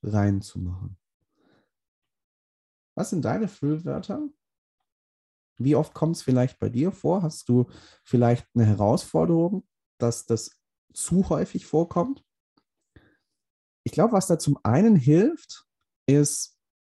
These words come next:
gut vorbereitet zu sein. Also ganz genau zu wissen, was du sagen möchtest. Das vielleicht auch einmal oder mehrmals zu proben.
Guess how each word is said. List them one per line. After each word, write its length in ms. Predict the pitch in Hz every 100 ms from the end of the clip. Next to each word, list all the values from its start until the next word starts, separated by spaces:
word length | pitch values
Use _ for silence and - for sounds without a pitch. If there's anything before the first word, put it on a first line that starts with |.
| _ _ -
gut 160 | 165
vorbereitet 580 | - 180 180 123 101 104
zu 100 | -
sein. 400 | 95 90 87 92 -
Also 200 | 117 127
ganz 340 | 135 170 220
genau 280 | - 151 147
zu 200 | - 120
wissen, 240 | 131 -
was 120 | 123 -
du 80 |
sagen 360 | 107 113 135 110
möchtest. 500 | 90 - _ - _ _ _ _ _ _ _ _ _ _ _
Das 140 | -
vielleicht 480 | - 131 127 160 -
auch 280 | - 131 - _
einmal 540 | - 117 185 185 175 175
oder 180 | 127 117
mehrmals 1080 | 113 127 165 156 123 131 185 277 - - _ _ _
zu 160 | - 156
proben. 520 | - 185 220 80 85